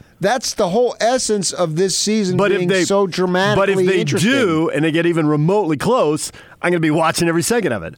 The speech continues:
Speaker 2: I will totally be just, just locked in.
Speaker 1: Agreed.
Speaker 2: But, but they're not gonna do it.
Speaker 1: I'll be locked in irregardless.
Speaker 2: I would say more to every second of the Warriors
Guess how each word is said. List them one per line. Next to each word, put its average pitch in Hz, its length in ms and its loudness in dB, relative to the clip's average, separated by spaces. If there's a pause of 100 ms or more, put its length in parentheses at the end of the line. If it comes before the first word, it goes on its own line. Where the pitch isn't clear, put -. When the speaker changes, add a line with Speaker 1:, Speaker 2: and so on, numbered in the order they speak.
(120)
Speaker 2:
I 190 120 0
will 202 140 0
totally 226 640 0
be 202 200 0
just, 170 280 -4
just 170 220 -2
locked 151 460 -2
in. 95 160 -4 (680)
Speaker 1:
Agreed. 185 420 0
Speaker 2:
But, 180 60 2
but 180 80 -2
they're 160 100 0
not 139 160 0
gonna 98 160 -6
do 90 120 -14
it. - 60 -16
Speaker 1:
I'll 185 100 0
be 196 100 0
locked 175 240 0
in 156 140 0
irregardless. 127 680 0 (1400)
Speaker 2:
I 175 100 0
would 175 120 0
say 170 100 0
more 143 200 2
to 135 120 2
every 127 300 -2
second 113 260 -2
of 95 80 -6
the 95 60 -6
Warriors 90 420 -8